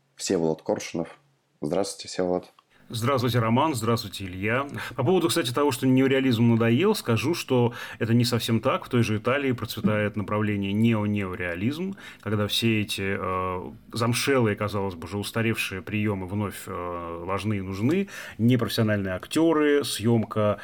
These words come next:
Speaker 2: э, такой камерой, э, значит, э, на коленке, что называется,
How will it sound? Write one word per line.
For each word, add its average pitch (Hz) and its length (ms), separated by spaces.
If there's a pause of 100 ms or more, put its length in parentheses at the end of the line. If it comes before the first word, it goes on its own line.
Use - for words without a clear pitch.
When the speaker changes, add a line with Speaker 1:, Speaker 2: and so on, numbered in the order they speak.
(240)
Speaker 2:
э, 95 300
такой 92 320
камерой, 98 720
э, 87 320
значит, 90 320 (180)
э, 85 240
на 90 100
коленке, 135 460
что 117 140
называется, 107 680